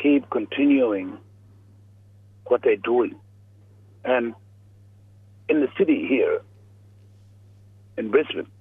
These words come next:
we don't even trust. You know, I probably walk down the street anyway, because I see Yurkunya policemen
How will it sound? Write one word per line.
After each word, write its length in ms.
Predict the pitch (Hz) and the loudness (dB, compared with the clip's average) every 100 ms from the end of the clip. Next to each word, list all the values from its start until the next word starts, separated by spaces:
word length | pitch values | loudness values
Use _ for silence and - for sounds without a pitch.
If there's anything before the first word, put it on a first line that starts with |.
| - - - - - - - - - - - - - - | -20 -20 -20 -20 -20 -20 -20 -20 -20 -20 -20 -20 -20 -2
we 100 | 156 | 0
don't 240 | 175 196 156 | 4 4 2
even 240 | 117 101 - | -2 -4 -2
trust. 260 | 123 - - - - - - - - - - - - - - - - - | -2 -4 -12 -20 -20 -20 -20 -20 -20 -20 -20 -20 -20 -20 -20 -20 -20 -8
You 100 | 165 | -2
know, 60 | - | 0
I 40 | |
probably 280 | - 113 107 | 0 0 2
walk 240 | 110 110 | 0 2
down 180 | 123 101 | 0 -2
the 120 | - | -6
street 240 | - 107 - | -4 -4 -4
anyway, 320 | 95 87 76 - - - - - - - - - - - - | -6 -6 -8 -12 -18 -20 -20 -20 -20 -20 -20 -20 -20 -20 -2
because 460 | 120 - 135 123 - - - - - - - - - - - - - | -2 2 0 0 -4 -14 -14 -14 -16 -20 -20 -20 -20 -20 -20 -20 -2
I 200 | 139 156 - | 0 0 0
see 360 | 165 139 113 98 | 0 2 0 -4
Yurkunya 420 | 117 151 135 98 95 | 0 0 0 -4 -6
policemen 520 | - 185 - 147 - | 0 0 0 -10 -14